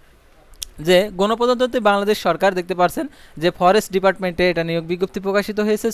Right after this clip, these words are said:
চব্বিশ চার দুই হাজার চব্বিশ খ্রিস্টাব্দ তারিখে প্রকাশিত। দেখতে পারছেন request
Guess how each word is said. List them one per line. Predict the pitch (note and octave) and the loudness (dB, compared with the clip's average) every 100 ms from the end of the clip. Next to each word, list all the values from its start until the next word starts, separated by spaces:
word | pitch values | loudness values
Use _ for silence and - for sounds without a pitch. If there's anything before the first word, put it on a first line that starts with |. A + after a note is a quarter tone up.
| - | -4
চব্বিশ | F#3+ F3 - | -2 -2 -2
চার | F3 | -2
দুই | E3+ | 0
হাজার | F3 E3 | -2 -2
চব্বিশ | - D#3+ G3 | -6 -6 -6
খ্রিস্টাব্দ | G3+ G3 G#3 F#3+ | -6 -6 -6 -4
তারিখে | G3 F#3+ F#3+ | 0 0 0
প্রকাশিত। | F3+ F#3 F3+ F#3 B3+ - - - | -2 -4 -2 -2 -4 -4 -20 -6
দেখতে | G3 G#3 | -2 0
পারছেন | B3 B3 D#4 C4+ - _ E3+ | 2 0 0 -8 -12 _ -2
request | F#3+ G#3 A#3 A#3 | -2 2 4 4